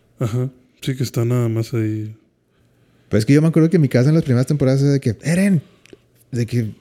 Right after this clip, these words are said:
Speaker 2: "Snap
Speaker 1: Ujú.
Speaker 2: out of it", de que, este, eh, ¿cómo dices? De-, despabilate, de que
Speaker 1: Sí.
Speaker 2: "ta-, estamos,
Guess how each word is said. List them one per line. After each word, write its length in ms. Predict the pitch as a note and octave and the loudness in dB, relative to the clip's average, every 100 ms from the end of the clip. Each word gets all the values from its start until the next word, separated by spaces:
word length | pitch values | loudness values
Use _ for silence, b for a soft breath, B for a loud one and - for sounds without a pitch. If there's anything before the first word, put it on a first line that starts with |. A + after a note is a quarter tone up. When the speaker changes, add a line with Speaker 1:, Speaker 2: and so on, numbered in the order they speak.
| _ _ - | _ _ -6
Speaker 2:
"Snap 340 | A2 A2 B2+ | -2 0 0
Speaker 1:
Ujú. 80 | D#3 | 0
Speaker 2:
out 80 | E3 | 0
of 120 | E3 | 2
it", 80 | D#3 | 2
de 140 | A#2 G#2 | 0 -2
que, 560 | G2+ - G#2 - A2+ | -4 -6 -10 -6 -6
este, 420 | F#2+ - G2+ F#2+ B2+ - _ _ _ - | -4 -2 -2 -2 -6 -20 _ _ _ -12
eh, 280 | D2 - C#2+ - _ _ B B B - - - | -10 -8 -10 -16 _ _ B B B -18 -18 -8
¿cómo 140 | G2 | -4
dices? 160 | A#2+ F3 | -2 0
De-, 100 | C3+ | 0
despabilate, 880 | G2 G#2 - G#2 B2+ E3+ E3 E3 D3 | 2 0 0 -2 2 0 0 2 2
de 120 | A#2+ A2 | 0 0
que 200 | A#2 G#2 | -2 0
Speaker 1:
Sí. 260 | A2+ D#3 | 2 4
Speaker 2:
"ta-, 120 | A#2+ | 4
estamos, 300 | B2 A2+ B2 | 2 0 0